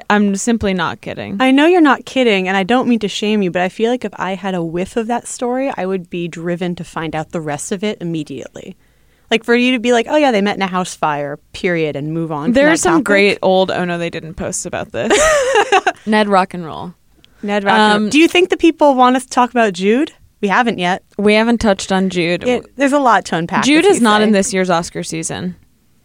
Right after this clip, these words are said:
Speaker 2: I bet he's happy about that.
Speaker 1: And I
Speaker 2: He's, he's doing Pope stuff right now.
Speaker 1: He's doing Pope stuff. He's doing the forthcoming The Rhythm section.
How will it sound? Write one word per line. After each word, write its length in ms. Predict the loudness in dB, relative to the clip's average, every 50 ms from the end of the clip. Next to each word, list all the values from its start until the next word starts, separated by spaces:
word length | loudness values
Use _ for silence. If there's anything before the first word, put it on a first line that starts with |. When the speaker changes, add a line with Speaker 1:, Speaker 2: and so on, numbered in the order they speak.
| _ -2
Speaker 2:
I 120 | 0 2 2
bet 140 | 2 2 0
he's 120 | -2 -6
happy 300 | -8 -10 -12 -12 -12 -14
about 320 | -12 -10 -10 -12 -12 -12
that. 260 | -12 -10 -10 -10 -12 -4 _
Speaker 1:
And 120 | 2 2
I 120 | 4 2 2
Speaker 2:
He's, 320 | -2 -6 -12 -18 -20 -12
he's 180 | -6 -6 -6 -4
doing 200 | -2 -2 -2 -2
Pope 240 | 0 -2 -4 -4 -4
stuff 260 | -10 -12 -12 -12 -12
right 160 | -12 -12 -12 -10
now. 80 | -8 -4
Speaker 1:
He's 160 | -4 -4 -2
doing 260 | 0 -2 -2 -2 -2
Pope 300 | -2 0 2 2 2 0
stuff. 380 | -4 -2 2 2 4 2 2 0
He's 200 | -4 -4 -4 -4
doing 380 | -2 -2 0 0 0 -2 -4 -4
the 100 | -6 -6
forthcoming 680 | -2 -2 0 0 -2 -2 -4 -2 -2 0 -2 -2 -2
The 120 | -2 -4 -4
Rhythm 460 | -2 0 0 2 2 2 0 0 0
section. 760 | 0 -2 -2 -2 -4 -4 -4 -2 0 0 0 0 -2 -2